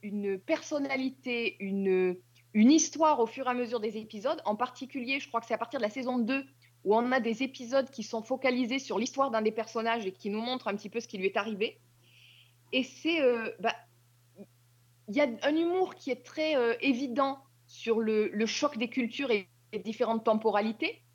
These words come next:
Parce que, évidemment, l'homme préhistorique, quand il discute avec, euh, le type qui a la tête, euh, qui a eu la tête coupée sous les Tudors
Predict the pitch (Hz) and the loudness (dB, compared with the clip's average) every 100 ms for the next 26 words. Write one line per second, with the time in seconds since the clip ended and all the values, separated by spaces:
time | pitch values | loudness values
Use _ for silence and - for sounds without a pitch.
0 | _ - 196 - 240 247 254 262 269 233 | _ -8 -8 -4 -2 0 2 2 2 2
1 | 226 - 247 - _ _ - 254 254 269 | 0 -2 -2 -4 _ _ -2 2 2 0
2 | - 202 202 202 220 - 262 254 190 196 | -2 -2 -2 -8 -10 -6 -6 0 0 2
3 | 208 - 180 180 180 - - 208 202 214 | -2 0 0 2 0 -2 0 0 2 -4
4 | 202 190 175 202 208 233 233 226 247 247 | -2 -2 0 0 0 0 -4 -6 -6 -4
5 | 214 220 214 233 233 | -6 -2 2 2 0